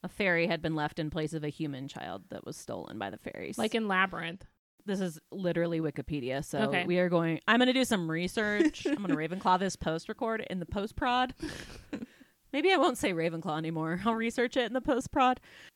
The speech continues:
Speaker 1: It's supposedly a common theme that reflects concerns over, um, like, ableist concerns over
Speaker 2: Oh.
Speaker 1: people with disabilities.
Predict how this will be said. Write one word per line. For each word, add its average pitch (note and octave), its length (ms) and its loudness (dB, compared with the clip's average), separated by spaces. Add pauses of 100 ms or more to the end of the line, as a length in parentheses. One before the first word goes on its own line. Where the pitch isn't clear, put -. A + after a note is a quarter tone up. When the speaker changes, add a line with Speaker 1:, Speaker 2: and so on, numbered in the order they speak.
(240)
Speaker 1:
It's F#3+ 200 -6
supposedly F#3+ 600 0
a E3 80 4
common E3 320 2
theme D#3 640 0 (260)
that D3+ 160 -2
reflects D#3 520 -4
concerns D3 680 -6
over, C#3+ 640 -4
um, C3 420 -10 (600)
like, D#3+ 160 -2
ableist G#3 420 4
concerns D3+ 680 -8 (160)
over A#3+ 320 0
Speaker 2:
Oh. F#3+ 40 -6
Speaker 1:
people D#3 280 -2
with D3+ 120 -2
disabilities. D3+ 760 -4